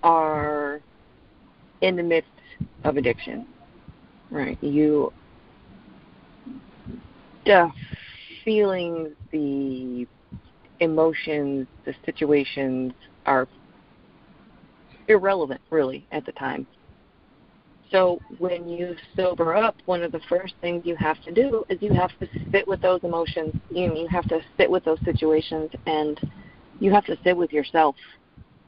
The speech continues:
And the fear around that is crazy, because it's something that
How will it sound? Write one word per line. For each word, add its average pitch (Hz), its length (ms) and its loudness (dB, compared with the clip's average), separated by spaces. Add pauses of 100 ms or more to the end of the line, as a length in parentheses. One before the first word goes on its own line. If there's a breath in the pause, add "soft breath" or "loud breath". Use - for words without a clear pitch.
(2000)
And 175 180 2
the 156 140 4 (280)
fear 190 440 2
around 170 440 0
that 185 280 -2 (480)
is 143 300 0 (360)
crazy, 127 800 -4 (1800)
because 165 340 2
it's - 220 2
something 160 520 -2 (120)
that 156 400 -2